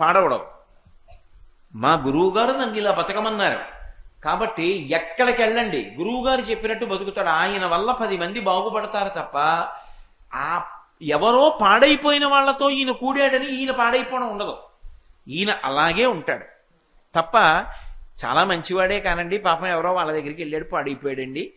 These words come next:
అంటే ఇంకేమిటి? అలా పాడైపోకుండా ఎంతమంది పాడైపోయిన వారి మధ్యలోకి తాను వెళ్ళినా వాళ్ళని బాగు చేస్తాడు తప్ప తాను మాత్రం పాడవడు.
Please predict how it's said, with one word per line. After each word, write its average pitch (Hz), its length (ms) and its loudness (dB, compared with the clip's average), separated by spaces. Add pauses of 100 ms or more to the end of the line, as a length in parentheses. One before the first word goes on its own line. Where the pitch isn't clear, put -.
(120)
అంటే 175 180 -8
ఇంకేమిటి? 202 640 -10 (1000)
అలా 180 520 -4
పాడైపోకుండా 233 1400 0 (260)
ఎంతమంది 214 920 -2
పాడైపోయిన 233 920 2
వారి 240 320 4
మధ్యలోకి 262 640 2
తాను 254 240 -2
వెళ్ళినా 170 560 -2
వాళ్ళని 180 460 0
బాగు 151 580 0
చేస్తాడు 214 420 -4
తప్ప 131 340 -10 (720)
తాను 156 300 -2
మాత్రం 165 560 -4
పాడవడు. 101 420 -10